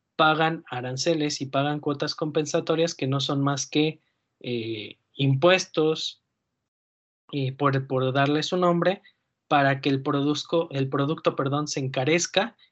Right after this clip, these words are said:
y pueda competir con el producto nacional. Hay otros productos que pagan jeps, que es el impuesto especial sobre productos y servicios,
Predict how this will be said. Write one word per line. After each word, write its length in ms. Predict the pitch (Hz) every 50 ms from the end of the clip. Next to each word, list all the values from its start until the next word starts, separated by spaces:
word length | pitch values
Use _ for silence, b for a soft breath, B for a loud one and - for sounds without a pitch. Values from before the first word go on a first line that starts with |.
| _ -
y 120 | 156 139
pueda 340 | 135 143 151 151 151 156 151
competir 600 | - 151 143 135 135 131 135 - 147 147 147 139
con 220 | - 151 143 135
el 180 | 127 117 117 113
producto 520 | - 127 120 117 123 131 131 - - 139
nacional. 540 | 127 117 110 110 - - 123 113 107 - - _ _ _ _ _ _ _ _ _ _ _ _ _
Hay 240 | - 156 160 156 170
otros 280 | 165 170 180 175 165 -
productos 540 | - 147 143 143 147 147 147 - 160 143 -
que 140 | - 131
pagan 440 | 131 - 143 139 139 147 151 151 151
jeps, 440 | 143 - 185 185 190 185 - - -
que 100 | - 147
es 100 | 135 -
el 80 | 143 135
impuesto 600 | 127 127 - 139 139 135 135 - 151 139 135 135
especial 460 | 127 127 - - 135 127 - 139 135 131
sobre 320 | - 135 127 123 120 117
productos 540 | 117 - 123 123 131 135 - - 147 143 -
y 40 | 156
servicios, 800 | - - 170 175 175 196 185 - - 175 170 175 175 - -